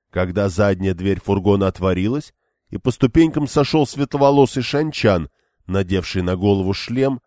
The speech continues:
с тонким голубым пером, едва его нога лишь коснулась земли. За ним показался Люка, великолепный в своем алом одеянии, вышитом золотыми солнцами,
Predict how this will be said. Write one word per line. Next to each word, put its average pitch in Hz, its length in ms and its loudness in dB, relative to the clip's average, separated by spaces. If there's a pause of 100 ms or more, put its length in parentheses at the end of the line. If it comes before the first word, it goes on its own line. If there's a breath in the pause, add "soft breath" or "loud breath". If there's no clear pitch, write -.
(220)
с - 140 -20
тонким 143 420 4
голубым 135 440 4
пером, 113 480 4 (440)
едва 90 400 -2
его 87 200 -2
нога 90 380 -2
лишь 95 200 -2
коснулась 92 520 -4
земли. 87 540 -4 (680)
За 107 220 0
ним 131 180 2
показался 123 580 2
Люка, 87 480 0 (360)
великолепный 127 920 4
в - 60 -4
своем 113 460 4
алом 107 320 0
одеянии, 123 640 0
вышитом 92 540 -4
золотыми 104 500 -2
солнцами, 92 760 0